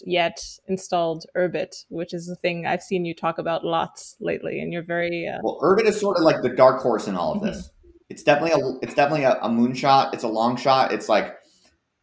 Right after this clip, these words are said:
Speaker 2: I definitely wouldn't, you know, bet the farm on the whole world moving to Urbit in the next five years,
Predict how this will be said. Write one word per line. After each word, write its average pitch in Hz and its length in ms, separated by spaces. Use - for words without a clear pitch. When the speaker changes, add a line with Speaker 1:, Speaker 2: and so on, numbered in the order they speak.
Speaker 2:
I 120 60
definitely 139 400
wouldn't, 120 460
you 113 100
know, 98 240
bet 113 160
the 110 80
farm 113 480
on 98 440
the 104 100
whole 113 200
world 107 280
moving 104 260
to 98 80
Urbit 98 460
in 101 120
the 101 60
next 98 260
five 92 340
years, 127 320